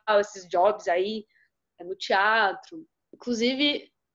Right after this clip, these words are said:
é, é muito louco, porque hoje eu com-, eu, eu comecei, eu soube separar, assim, porque na faculdade eu,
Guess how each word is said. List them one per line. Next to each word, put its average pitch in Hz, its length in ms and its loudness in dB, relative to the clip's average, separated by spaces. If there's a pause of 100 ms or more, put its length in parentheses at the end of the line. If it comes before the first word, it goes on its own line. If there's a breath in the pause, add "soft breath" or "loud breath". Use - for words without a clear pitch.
(380)
é, 208 540 4
é 190 40 2
muito 208 240 -4
louco, 220 360 0
porque - 200 -6
hoje 214 320 0
eu 208 80 0
com-, 214 280 -6
eu, 196 500 -4
eu - 80 -6
comecei, 233 680 -2
eu 208 80 -4
soube 240 240 -6
separar, 254 500 2
assim, 185 220 -6
porque 190 160 -12
na 202 100 -4
faculdade 196 440 -6
eu, 196 160 -10